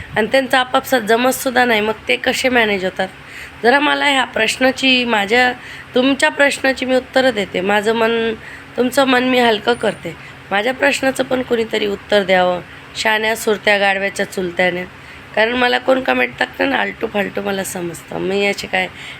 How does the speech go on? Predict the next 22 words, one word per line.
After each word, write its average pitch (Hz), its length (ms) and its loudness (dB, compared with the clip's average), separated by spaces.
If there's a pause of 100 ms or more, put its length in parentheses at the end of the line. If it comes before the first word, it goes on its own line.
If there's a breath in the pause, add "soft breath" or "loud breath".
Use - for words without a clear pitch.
(120 loud breath)
यांच्या 202 240 -2
कमेंटला 196 520 -2
घाबरत 190 360 0 (100)
नाही 262 200 0 (440 loud breath)
and, 196 160 -2
and 190 560 0
म्हणून 202 420 0
मी 202 120 0
काय 196 180 -2
बोलायला 185 420 0
बंद 185 280 -2
करणार 175 380 -6
नाही. 160 200 -8 (680 loud breath)
संघटना 233 480 -2
म्हणजे 220 240 -4
सगळ्यांनी 202 380 0
मिळून 202 260 0
चालवायची 180 520 -4
असते, - 220 -8
संघटित 175 480 -6 (100)
व्हायचं 170 320 -8
असतं. - 260 -14